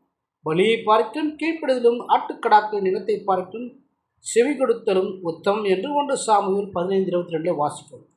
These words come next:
பிரியமானவர்களே, ஆகவே தான்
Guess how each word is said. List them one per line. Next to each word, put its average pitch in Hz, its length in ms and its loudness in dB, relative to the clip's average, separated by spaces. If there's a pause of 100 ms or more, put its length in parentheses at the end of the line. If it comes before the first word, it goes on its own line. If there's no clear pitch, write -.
(680)
பிரியமானவர்களே, 160 720 -2 (800)
ஆகவே 190 440 2
தான் 202 320 6